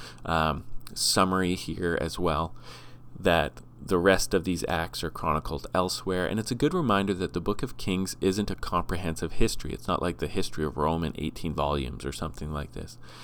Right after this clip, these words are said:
It's a prophetic, theological, uh, telling of the history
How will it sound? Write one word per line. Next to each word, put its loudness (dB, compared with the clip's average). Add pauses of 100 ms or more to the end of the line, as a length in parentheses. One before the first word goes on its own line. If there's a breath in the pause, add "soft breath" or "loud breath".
(220 loud breath)
It's -2
a 0
prophetic, 2 (320 loud breath)
theological, 0 (120)
uh, -4 (580)
telling 6 (100)
of 4 (180)
the 0
history 0